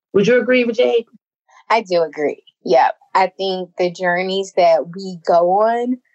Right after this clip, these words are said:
Speaker 2: and the things that we do during this path that we call life, <laughs> I think we lead in different capacities, whether we're popular or not popular, we're, we're always leading, especially women, 'cause we wear multiple hats all the time.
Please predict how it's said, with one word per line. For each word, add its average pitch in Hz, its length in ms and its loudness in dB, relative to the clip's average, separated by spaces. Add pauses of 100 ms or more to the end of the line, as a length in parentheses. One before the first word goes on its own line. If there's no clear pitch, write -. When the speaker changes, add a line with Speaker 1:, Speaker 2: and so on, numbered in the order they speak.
(640)
Speaker 2:
and 196 160 -2
the 180 60 -4
things 196 420 -6
that 175 240 2
we 180 200 -10 (100)
do 196 500 0 (160)
during 175 300 0
this 170 220 -2
path 180 360 2
that 147 160 0
we 175 140 -8
call 160 420 0
life, 165 380 -2 (100)
<laughs> - 580 -8
I 180 200 0
think 190 260 -8
we 202 240 -12
lead 214 340 -2
in 185 120 -2
different 180 320 -2
capacities, - 920 -2
whether 175 460 0
we're 156 220 -4
popular 196 600 2
or 165 100 0
not 175 280 -2 (120)
popular, 170 440 -2
we're, 175 240 -6
we're 175 280 0
always 196 440 0
leading, 160 320 -10
especially 226 600 -2
women, 165 380 -2
'cause 175 200 -10
we 202 120 -6
wear 208 260 2
multiple 165 680 -2
hats 160 360 -2
all 156 140 2
the - 180 -10
time. 123 340 -6